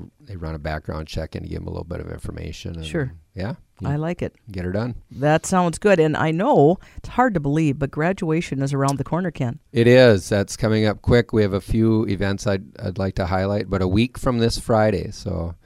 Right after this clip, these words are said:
Speaker 1: uh, for Bram, that's Friday, May twenty-seventh, uh, seven o'clock is graduation.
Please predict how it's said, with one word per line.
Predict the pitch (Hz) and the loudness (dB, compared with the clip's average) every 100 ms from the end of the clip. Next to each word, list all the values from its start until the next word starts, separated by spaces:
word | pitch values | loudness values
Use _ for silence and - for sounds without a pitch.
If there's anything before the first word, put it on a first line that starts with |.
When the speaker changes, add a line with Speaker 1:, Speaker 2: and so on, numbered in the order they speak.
| _ - | _ -16
Speaker 1:
uh, | 92 87 | -12 -10
for | - 95 | -6 -2
Bram, | 95 92 98 110 | 0 0 0 -2
that's | 104 92 - | -2 -4 -6
Friday, | 101 92 95 98 | -4 -2 -2 -4
May | 90 90 95 | -4 -4 -2
twenty-seventh, | - 98 101 - 98 98 131 - - _ - | -2 -2 -4 -4 -4 -4 -6 -10 -20 _ -12
uh, | 90 | -10
seven | 87 - 95 98 | -10 -6 -4 -2
o'clock | 101 98 98 113 | -2 -2 -2 -4
is | 107 - | -8 -4
graduation. | 101 95 98 92 101 - 123 127 | -2 -2 -2 -2 -2 -4 -6 -8